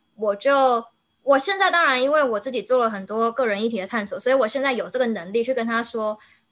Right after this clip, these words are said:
诶，你知道，就是其实我即使哭了，我都还是可以跟你讲话，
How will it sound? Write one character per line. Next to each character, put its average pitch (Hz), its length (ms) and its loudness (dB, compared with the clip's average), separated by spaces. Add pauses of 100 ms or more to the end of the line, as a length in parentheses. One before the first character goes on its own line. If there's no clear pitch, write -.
(200)
诶， 233 160 4
你 233 160 0
知 233 120 -2
道， 240 160 2
就 269 120 -2
是 302 60 0
其 254 160 -6
实 220 280 -6
我 208 200 -2
即 240 100 -6
使 269 120 0
哭 277 300 -4
了， 226 120 4
我 185 80 -8
都 220 80 -4
还 220 100 -4
是 240 120 -6
可 220 100 -6
以 185 40 -10
跟 196 140 -8
你 208 60 -8
讲 - 240 -10
话， - 320 -12